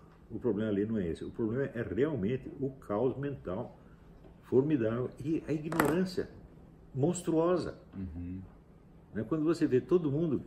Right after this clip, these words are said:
Speaker 1: lá acreditando que as Forças Armadas libertaram o Brasil do comunismo, isso nunca aconteceu historicamente.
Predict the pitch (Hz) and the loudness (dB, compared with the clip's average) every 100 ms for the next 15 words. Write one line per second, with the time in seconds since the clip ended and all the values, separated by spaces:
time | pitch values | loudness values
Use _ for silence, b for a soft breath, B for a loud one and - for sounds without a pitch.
0 | - 101 131 - - 127 113 107 120 143 | -6 -4 -4 -4 -2 -2 0 -2 -2 0
1 | 131 - 95 82 - 113 98 98 87 92 | -2 -2 0 0 -2 -4 -2 -2 -2 -2
2 | 101 98 95 92 92 104 95 92 87 95 | 0 0 2 0 0 0 0 0 0 -2
3 | 95 87 90 90 87 127 113 139 165 156 | -2 -4 -4 -4 -4 -4 -4 -4 -2 0
4 | 135 165 202 196 160 151 147 160 160 - | 2 4 6 8 6 4 0 2 0 6
5 | 208 202 143 131 113 107 101 95 | 8 8 6 4 4 0 -2 -2